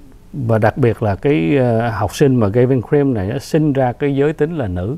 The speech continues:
chứ không phải là nam. Nhưng mà sau này đó thì lại bây giờ đã chuyển giới thành ra nam giới rồi, không còn nữ nữa. Nhưng mà cái Gavin Krim này đó bây giờ đã thành nam rồi, nhưng mà đi vào cái nhà vệ sinh của nam,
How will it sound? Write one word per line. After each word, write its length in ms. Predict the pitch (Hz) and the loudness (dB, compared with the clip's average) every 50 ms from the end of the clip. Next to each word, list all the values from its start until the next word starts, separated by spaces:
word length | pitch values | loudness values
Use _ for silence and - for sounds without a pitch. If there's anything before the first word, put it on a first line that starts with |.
| 180 - | -10 -8
chứ 120 | - 160 | -8 -8
không 180 | 151 - 139 113 | -6 -6 -6 -4
phải 140 | 98 92 110 | -4 -2 -2
là 60 | 113 | -2
nam. 260 | 98 98 110 107 104 - - - - - - - - - - - - - - - - - - - - | -4 -4 -4 -6 -8 -10 -14 -20 -20 -20 -20 -20 -20 -20 -20 -20 -20 -20 -20 -20 -20 -20 -20 -10 -2
Nhưng 140 | - 160 151 | 2 4 4
mà 60 | 131 | 4
sau 320 | - - 170 151 147 147 139 | 4 2 2 2 4 4 4
này 260 | 131 120 110 110 107 | 4 2 2 2 2
đó 200 | 117 143 156 170 - - - | 0 0 -2 -4 -6 -12 -8
thì 180 | - 123 107 101 | -4 -2 0 0
lại 340 | 101 98 98 92 95 110 - - - - - - - - - - - - - | 0 0 -2 -2 -4 -6 -6 -8 -20 -20 -20 -20 -20 -20 -20 -20 -20 -10 -2
bây 180 | 156 143 135 | 2 2 4
giờ 140 | 123 117 107 | 4 4 2
đã 120 | 98 104 131 | 2 0 -2
chuyển 380 | - - 123 110 120 160 156 | 0 2 2 2 2 4 4
giới 240 | 139 131 143 175 190 | 4 4 4 2 2
thành 220 | - 127 98 95 | 0 -2 -2 -2
ra 120 | 92 120 120 | -2 -2 -2
nam 300 | 127 131 123 117 117 113 | 0 0 -2 -2 -2 0
giới 240 | 120 123 131 156 165 | 2 2 2 2 0
rồi, 120 | 143 101 | -2 -4
không 240 | - - 131 120 113 | -4 -4 -6 -6 -4
còn 220 | 110 107 95 98 | -4 -4 -2 -2
nữ 200 | 92 90 104 143 147 | -2 -2 -2 -2 -2
nữa. 220 | 123 101 113 151 - - - - - - - - - - - - - - - - - | -4 -4 -6 -8 -12 -18 -20 -20 -20 -20 -20 -20 -20 -20 -20 -20 -20 -20 -16 -6 0
Nhưng 240 | 156 165 165 165 147 | 2 4 4 6 6
mà 200 | 131 123 113 101 | 6 4 4 2
cái 560 | - 147 131 139 160 175 185 - - - - - - - - - - 147 | 2 4 4 4 4 2 0 -2 -4 -6 -8 -12 -16 -18 -16 -10 -2 2
Gavin 280 | 147 156 156 160 147 | 4 4 4 4 2
Krim 320 | - - 170 160 160 156 139 | 2 2 0 2 2 2 0
này 200 | 117 104 104 107 | 0 0 0 -2
đó 100 | 139 160 139 117 | -2 -4 -6 -4
bây 180 | 113 143 143 127 | 0 0 2 2
giờ 200 | 131 117 110 110 | 2 2 2 0
đã 160 | 113 113 123 | 0 -2 -2
thành 240 | - 139 120 110 117 | 0 -2 -4 -2 -2
nam 280 | 127 131 135 135 135 | -2 0 0 0 0
rồi, 240 | 120 113 104 98 98 107 | 0 0 0 0 -2 -2
nhưng 160 | 131 131 123 | -2 -2 -2
mà 80 | 120 107 | -2 -2
đi 280 | 120 131 147 151 147 | 0 2 2 2 2
vào 340 | 135 127 120 101 95 92 98 - | 2 2 0 0 0 -2 -4 -6
cái 140 | - 151 156 | -6 -4 -4
nhà 200 | 143 127 113 101 | -2 -2 -2 0
vệ 160 | 95 95 104 | 0 -2 0
sinh 240 | - 147 135 127 110 | 0 0 0 0 -2
của 120 | 117 127 | -2 -2
nam, 220 | 139 135 127 113 | 0 0 0 -2